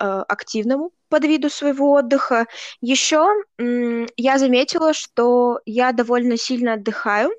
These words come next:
особенно головой, когда я нахожусь с детьми, потому что тебе не нужно напрягать мозги, и ты, типа, делаешь вещи, многие очень на автомате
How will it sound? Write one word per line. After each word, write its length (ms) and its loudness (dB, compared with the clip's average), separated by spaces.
особенно 600 0
головой, 560 2
когда 480 0
я 260 0
нахожусь 580 -8
с 80 -10
детьми, 400 -6
потому 340 0
что 420 0
тебе 220 0
не 100 2
нужно 240 -4
напрягать 420 -4
мозги, 340 -2
и 100 -6
ты, 200 -4
типа, 260 -6
делаешь 680 4
вещи, 800 2
многие 500 0
очень 600 -6
на 120 -4
автомате 560 -4